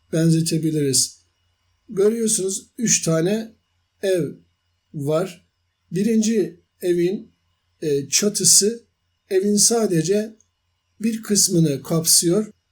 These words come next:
diğer kısmını kapsamıyor. Bu çatı yanlıştır. Bu ne demek? Bir, e, paragrafa başlık olabilmesi için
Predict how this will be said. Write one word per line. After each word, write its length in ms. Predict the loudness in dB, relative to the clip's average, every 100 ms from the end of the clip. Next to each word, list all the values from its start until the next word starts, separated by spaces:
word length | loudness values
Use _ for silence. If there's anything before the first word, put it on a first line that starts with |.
| _
diğer 300 | -2 -2 -2
kısmını 640 | -2 0 2 2 0 0 -6 _ _ -8
kapsamıyor. 800 | -6 0 0 2 0 0 -4 -10 _ _ _ -6
Bu 160 | -4
çatı 560 | 0 -2 -2 -4 -4 -8 _ _ _ -6
yanlıştır. 840 | -2 0 0 0 0 -2 -6 -10 _ _ _ -6
Bu 120 | -2
ne 140 | 0
demek? 420 | 0 2 0 -2 -12 _ _ _ _ _ _ _ _
Bir, 300 | -6 -6 -4
e, 320 | 0 2 0
paragrafa 560 | -2 0 0 0 0 0
başlık 500 | 0 0 -2 -6 -12 _ _ _ -4
olabilmesi 720 | 0 2 2 2 0 0 -2
için 440 | -2 -2 -4 -8